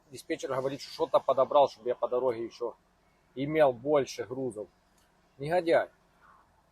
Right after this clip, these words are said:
Э, что я вам хотел сказать? Я с утра удивился, потому что появился ролик, э, Паши Бумчика. Может, кто знает, кто не знает, это украинский блогер.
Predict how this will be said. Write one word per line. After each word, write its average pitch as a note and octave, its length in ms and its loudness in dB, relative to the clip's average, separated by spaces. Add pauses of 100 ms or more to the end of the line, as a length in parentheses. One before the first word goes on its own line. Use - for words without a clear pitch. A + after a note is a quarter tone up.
Э, C3+ 560 2
что G#3+ 180 0
я A3 100 4
вам F3+ 120 -2
хотел D3+ 260 -2
сказать? C3 380 -2
Я E3+ 140 2
с - 80 -14
утра F#3+ 260 4
удивился, E3 880 0
потому B2+ 340 -4
что C3 200 0
появился C3 580 -2
ролик, D#3 360 0 (120)
э, A2 640 -6 (720)
Паши C3+ 380 2
Бумчика. C3+ 580 -4
Может, B2 300 -4
кто B2 180 -4
знает, C3 360 2
кто B2+ 100 -6
не A#2+ 140 -10
знает, C3 360 0
это - 100 -12
украинский C3 640 -6
блогер. D3 420 0